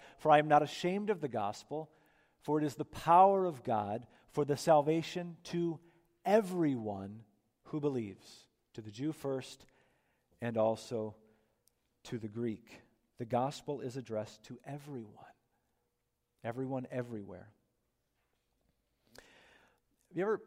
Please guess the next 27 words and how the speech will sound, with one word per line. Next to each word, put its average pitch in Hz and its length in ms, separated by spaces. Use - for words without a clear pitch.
taken 123 460
a - 60
class - 880
or 95 540
been 110 480
through 104 500
a 104 80
presentation 104 1120
where 101 280
the 101 100
person 139 260
up 120 80
front 113 240
is 104 200
teaching 131 560
and 127 280
you 160 200
begin 165 420
to 190 100
discern 127 540
that 117 160
they're 165 100
just - 320
no 151 120
longer 110 480
addressing 85 520
you? 80 220